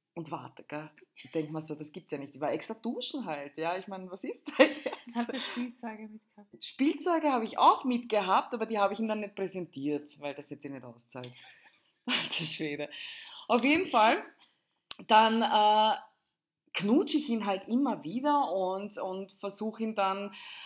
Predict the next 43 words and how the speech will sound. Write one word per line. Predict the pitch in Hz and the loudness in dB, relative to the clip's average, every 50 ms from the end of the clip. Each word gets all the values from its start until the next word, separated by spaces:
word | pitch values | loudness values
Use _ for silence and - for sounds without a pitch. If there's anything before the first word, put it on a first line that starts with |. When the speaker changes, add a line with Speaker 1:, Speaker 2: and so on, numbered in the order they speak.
| - | -14
Speaker 1:
ein | - - - | -16 -16 -12
bisschen | - 170 151 - 160 165 170 | -8 -4 -4 -2 -2 -2 -2
halt, | 165 160 156 156 156 156 156 - | -2 -2 -2 -4 -4 -6 -8 -6
äh, | - - 151 151 151 151 151 151 151 151 151 151 151 - - - - - | -6 -4 -4 -4 -4 -2 -2 -2 -2 -4 -4 -6 -8 -12 -16 -18 -18 -12
wuschig | - 165 214 294 254 262 294 262 247 - - | -6 0 2 2 4 4 2 0 -2 -2 -2
zu | - 247 | -2 0
machen. | 233 220 196 190 208 233 - - 233 233 233 233 233 240 233 - - _ _ _ _ _ _ _ _ _ _ | 0 0 0 0 0 -2 -2 -6 -6 -4 -2 -2 -2 -2 -6 -8 -12 _ _ _ _ _ _ _ _ _ _
Und | - 202 180 240 | -8 -4 -2 0
es | 254 240 | 0 0
läuft | - 220 214 247 339 480 - - - | 0 -2 -2 -4 -4 -4 -6 -6 -6
einfach | - 466 - 339 302 | -6 -4 -4 -2 -2
nicht. | 254 262 247 - | -2 -2 -4 -4
Es | - - 247 - - - _ - | -4 -4 -2 -2 -4 -4 _ 0
tut | 311 339 480 - - | 0 0 0 -2 -4
sich | - - 294 - - - | -2 -2 -2 -2 -4 -4
einfach | - 196 190 185 - 196 185 - - | -4 -4 -4 -6 -8 -8 -8 -10 -10
nichts. | - 190 196 214 285 - - - - - - - - _ _ _ _ _ _ _ _ - | -8 -6 -2 -2 -2 -2 -4 -10 -12 -12 -12 -12 -14 _ _ _ _ _ _ _ _ -14
Und | 165 | -14
ich | 160 - | -12 -12
denk | - 131 127 | -14 -16 -14
mir, | 131 156 | -12 -10
das | 185 - - | -10 -10 -12
kann's | - - 135 - | -12 -14 -14 -12
ja | - 180 180 | -12 -12 -12
wohl | 196 | -12
nicht | 208 220 214 - | -12 -12 -12 -10
sein. | 269 311 294 | -8 -8 -8
Der | 240 180 | -8 -8
starrt | 160 - - 175 - - | -10 -10 -10 -12 -12 -14
die | - | -12
ganze | - 165 156 - - - | -10 -10 -10 -8 -10 -12
Zeit | - - | -10 -8
in | 269 254 | -8 -8
die | 262 240 | -10 -10
Glotze | - 175 160 160 160 - - 240 | -8 -8 -8 -6 -4 -4 -4 -4
und | 233 233 | -4 -4
es | 240 233 240 | -6 -6 -6
ist, | 233 - | -6 -6
glaub | - 208 214 226 | -4 -4 -4 -6
ich, | 233 - - | -8 -10 -10
irgendwie | 208 214 233 233 233 | -6 -6 -4 -4 -4
so, | - - 233 220 220 220 220 220 220 - | -4 -2 0 2 2 2 2 2 0 -4
so | - | -4